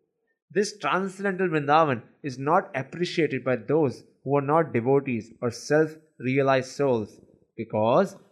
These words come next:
this Vrindavan Dhama is all spiritual. The pastimes of Lord there are also spiritual. None are material. According to a prayer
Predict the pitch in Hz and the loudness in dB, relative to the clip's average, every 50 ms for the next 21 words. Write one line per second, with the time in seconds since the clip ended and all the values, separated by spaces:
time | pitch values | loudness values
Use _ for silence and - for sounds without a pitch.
0 | _ _ - 151 160 160 - 139 143 135 127 123 131 160 185 208 202 165 131 139 | _ _ -6 -6 -6 -6 -6 -6 -6 -2 0 2 2 4 4 2 0 0 0 0
1 | 143 139 135 123 104 - - - - - - - 131 - - - 135 139 143 151 | 0 0 0 -2 -4 -6 -10 -18 -20 -14 -12 -10 -10 -10 -12 -6 -2 2 2 4
2 | 156 165 160 160 - - - - 143 139 - - - 113 107 95 87 - - - | 2 2 0 -4 -8 -10 -6 -4 -2 -2 -2 -2 -4 -4 -6 -6 -8 -12 -20 -20
3 | - - - _ _ _ - 151 147 - 165 156 175 208 208 - - - 185 160 | -20 -20 -20 _ _ _ -4 -4 -2 0 0 2 2 2 0 -2 -2 0 0 0
4 | 143 131 117 - - - - - - - - 143 143 - - - 123 127 151 165 | 0 -2 -6 -10 -14 -16 -18 -20 -20 -8 -4 -4 -4 -4 -6 -10 -2 2 4 6
5 | 156 143 123 - - - - - - - - 139 151 160 156 131 113 - - - | 6 4 4 0 -6 -4 -2 0 0 0 2 4 4 6 6 4 2 0 -6 -6
6 | - 131 131 - - 131 147 170 190 180 - 180 165 147 - - 135 117 104 - | -4 -4 -4 -2 0 2 4 4 4 2 0 -4 -6 -6 -8 -8 -10 -10 -10 -10
7 | - - 95 87 - _ _ _ _ _ _ _ _ _ 123 123 131 156 180 190 | -12 -12 -12 -12 -14 _ _ _ _ _ _ _ _ _ -10 -2 2 4 4 4
8 | 190 - - 143 147 147 139 127 123 117 - - 135 135 113 104 95 90 - - | 2 0 0 2 2 2 2 0 -2 -4 -2 -4 -4 -2 -2 -4 -6 -6 -10 -16
9 | - - - - - - - _ _ _ _ - - 139 - - - 139 143 156 | -20 -20 -20 -20 -20 -20 -20 _ _ _ _ -6 -6 -6 -4 0 4 6 8 8
10 | 180 196 226 233 208 - 180 160 143 135 - - 156 170 190 165 131 117 98 - | 8 6 4 0 2 4 6 6 6 6 4 0 2 4 4 4 4 4 2 -4